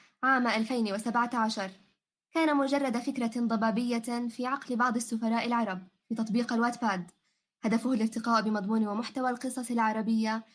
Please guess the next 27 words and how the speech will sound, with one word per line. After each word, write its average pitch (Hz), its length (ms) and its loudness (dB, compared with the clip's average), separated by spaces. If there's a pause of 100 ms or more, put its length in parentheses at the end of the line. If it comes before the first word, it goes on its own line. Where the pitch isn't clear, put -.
(280)
في 302 100 2
تطبيق 247 420 -2
معد 233 600 2
للكتابة. 220 680 0 (960)
مر 269 260 2
المشروع 220 340 0
بالكثير 214 440 0
من 202 100 -4
التطورات 208 800 -2
والعقبات 269 720 0 (300)
حتى 226 300 -2
يصل 220 180 0
إلى 208 200 0
المرحلة 208 480 -2
التي 202 260 -4
وصلها 233 440 2
اليوم، 190 400 0 (300)
ويضم 285 340 6
حوالي 277 440 4
مائة 269 340 2
عضو، 233 240 2
منهم 226 500 0
سبعة 233 320 -2
أفراد 220 560 0
في - 100 -10
المجلس 214 460 -2
الإداري. 214 720 -2